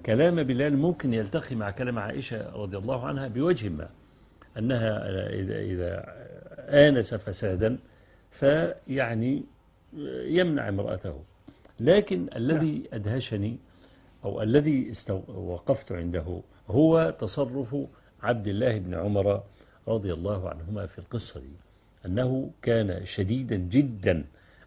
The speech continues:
Speaker 1: على ابنه، ولم يسمح له أبدًا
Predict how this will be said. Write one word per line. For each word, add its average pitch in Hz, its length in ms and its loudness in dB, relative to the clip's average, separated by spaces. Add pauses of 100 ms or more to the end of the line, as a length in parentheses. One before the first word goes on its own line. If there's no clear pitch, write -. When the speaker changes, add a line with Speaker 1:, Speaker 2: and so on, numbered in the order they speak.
Speaker 1:
على 101 180 0
ابنه، 104 440 0 (1300)
ولم 117 300 4
يسمح 131 540 4
له 113 280 -2
أبدًا 98 400 -2